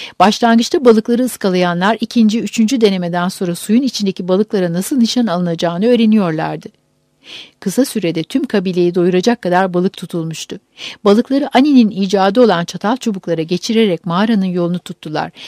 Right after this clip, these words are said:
Biz zaman bisikletinin yanına dönüp kendi zamanımıza dönmeye hazırlandığımızda ince çubuklara geçirilip ateş üzerinde pişirilmeye başlayan balıkların kokusu havayı sarmıştı bile.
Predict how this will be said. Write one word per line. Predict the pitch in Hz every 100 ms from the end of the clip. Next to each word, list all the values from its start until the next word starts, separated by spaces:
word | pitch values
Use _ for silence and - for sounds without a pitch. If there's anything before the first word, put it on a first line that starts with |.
| - -
Biz | 277 - -
zaman | 214 208 240 214
bisikletinin | - - 160 165 165 233
yanına | 208 208 220 214
dönüp | 208 196
kendi | - 196
zamanımıza | 247 208 180 175 180 220
dönmeye | 190 170 160 160
hazırlandığımızda | 170 208 214 180 170 165 160 160 165 214 262 - _ -
ince | 196 254
çubuklara | - 226 214 185
geçirilip | 175 180 - 185 185
ateş | 165 - 262
üzerinde | 220 196 175
pişirilmeye | 165 190 220 202 220
başlayan | 196 175 - 170 165
balıkların | 180 190 226 247
kokusu | 202 - -
havayı | 165 180 233
sarmıştı | 240 190 165 165 - 165
bile. | 165